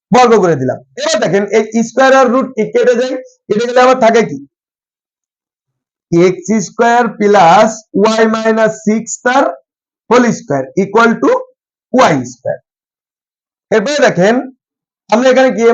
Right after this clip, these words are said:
minus b whole square এর সূত্র বসেছে, যেহেতু a minus b whole square এর সূত্র বসেছে তাহলে এটাকে আমরা কি লিখতে পারি?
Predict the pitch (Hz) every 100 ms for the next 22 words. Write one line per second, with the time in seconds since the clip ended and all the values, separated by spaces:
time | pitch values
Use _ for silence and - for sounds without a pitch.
0 | 233 233 226 214 214 214 214 - 247 -
1 | 247 - 262 254 240 254 254 254 - _
2 | - 143 180 214 254 247 240 233 226 220
3 | 226 226 220 247 233 208 214 247 233 226
4 | 196 185 185 214 220 220 226 226 202 220
5 | 220 202 233 185